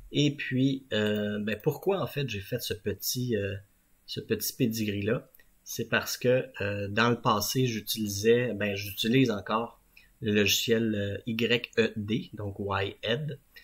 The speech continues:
J'ai d'ailleurs fait aussi une vidéo là-dessus. Euh, par contre, éventuellement, ça devient très gros comme graphique. Au début, j'avais fait un seul graphique qui avait tous mes matchs dedans,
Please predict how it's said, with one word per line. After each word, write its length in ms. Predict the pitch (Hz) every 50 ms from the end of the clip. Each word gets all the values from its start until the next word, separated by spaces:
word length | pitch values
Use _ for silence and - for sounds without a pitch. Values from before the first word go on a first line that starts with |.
| _ _ _
J'ai 160 | - - 101
d'ailleurs 300 | 101 101 101 98 92 -
fait 220 | - 104 - - -
aussi 300 | 123 113 - - - -
une 220 | - 110 110 107
vidéo 420 | 101 107 117 107 107 104 107 113 110
là-dessus. 420 | 98 95 - - - - 175 180 - - _ _ _ - - _ _ - - _ -
Euh, 440 | 107 104 104 110 107 107 107 101 95 -
par 220 | - 98 - - -
contre, 300 | 139 139 151 143 135 123
éventuellement, 880 | 104 101 110 110 110 - - - 127 117 107 104 104 107 113 120 131 131 - - _ _ _ _
ça 280 | - - - - 107 101
devient 500 | 104 101 101 98 101 110 113 113 110 - -
très 320 | - - 139 135 127 113
gros 200 | 107 104 117 120
comme 220 | 117 - 104 104 101
graphique. 440 | 98 98 95 - - - - - - _ _ _ _ - _ _ _ _ _ -
Au 120 | 117 113
début, 320 | 107 113 110 104 117 120 117
j'avais 240 | 110 107 104 101
fait 240 | 101 - 117 - - -
un 200 | 135 131 120 107
seul 300 | - - 127 120 117 107
graphique 500 | 107 101 101 101 101 - - 117 - -
qui 100 | - 101
avait 220 | 95 101 92 - -
tous 200 | - 147 139 131
mes 160 | 123 110 104
matchs 260 | 104 107 110 - 101
dedans, 340 | 98 98 92 90 98 110